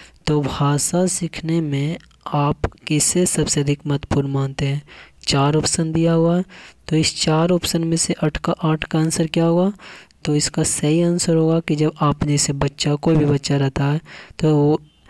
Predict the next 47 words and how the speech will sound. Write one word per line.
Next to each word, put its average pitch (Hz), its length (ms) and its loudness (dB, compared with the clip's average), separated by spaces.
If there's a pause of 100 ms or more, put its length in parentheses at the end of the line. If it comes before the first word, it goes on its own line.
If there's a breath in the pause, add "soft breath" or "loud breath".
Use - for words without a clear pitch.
(240 loud breath)
समाज 160 420 4
में 165 100 4
रहता 160 240 2
है, - 400 -4
समाज 147 360 2
में 151 100 4
रहता 147 140 2
है 151 60 2
तो 170 100 -4
समाज 160 600 2
में 185 180 2
रहते 170 580 2
हैं 160 340 2 (480 loud breath)
तो 160 80 0
अपने 175 240 0
घर 170 260 2
में 185 100 2
तो 180 120 0
सीखे 185 340 0
रहा, 175 120 4
अपने 156 220 2
घर 156 200 2
में 160 140 2
आसपास 160 500 2
में 156 100 2
सीखते - 380 -2
रहता 143 220 0
है, 147 60 2
लेकिन 151 200 0
सबसे 160 320 0
ज़्यादा 180 180 4
प्रभाव 175 320 2
कहाँ 175 180 0
पड़ता 180 240 2
है? 208 120 2 (400 loud breath)
तो 156 60 0
समाज 143 540 2
में, 139 100 4
यानी 147 160 2
सामाजिक 156 760 2
अंतःक्रिया। 160 720 0
अंतःक्रिया 175 540 0
करने 185 240 0
का 180 100 2
साथ 180 320 0
है 190 80 2
कि 190 200 0